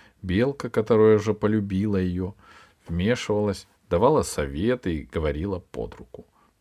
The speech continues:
Но Алиса не сердилась. Белка была доброй, только плохо воспитанной.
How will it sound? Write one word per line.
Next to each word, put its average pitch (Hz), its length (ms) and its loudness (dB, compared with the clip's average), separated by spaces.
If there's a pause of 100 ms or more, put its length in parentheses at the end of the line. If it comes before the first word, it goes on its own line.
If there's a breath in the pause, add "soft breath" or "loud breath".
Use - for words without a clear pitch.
Но 240 120 -4
Алиса 110 360 -4
не 73 120 -6
сердилась. 73 720 -8 (400 soft breath)
Белка 95 340 0
была 92 260 0
доброй, 85 680 -2 (520 soft breath)
только - 320 -4
плохо 104 360 0
воспитанной. 85 800 -8